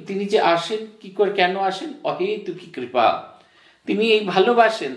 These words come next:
আসেন কেন? তার কোনো কারণ নেই, অহেতুক।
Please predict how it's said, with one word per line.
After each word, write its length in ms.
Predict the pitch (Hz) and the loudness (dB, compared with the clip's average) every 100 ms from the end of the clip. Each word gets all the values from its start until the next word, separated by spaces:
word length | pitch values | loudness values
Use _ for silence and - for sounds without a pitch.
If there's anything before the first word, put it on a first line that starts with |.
| - | -6
আসেন 340 | 180 - 214 202 | -8 -8 -12 -10
কেন? 300 | 208 208 339 - | -8 -8 -10 -8
তার 140 | 185 180 - | -6 -6 -8
কোনো 180 | 202 233 | -14 -14
কারণ 520 | - - 175 147 147 | -8 0 0 0 -6
নেই, 160 | 120 - | -8 -6
অহেতুক। 680 | 156 160 185 - 107 87 | -6 -2 -4 -4 -10 -14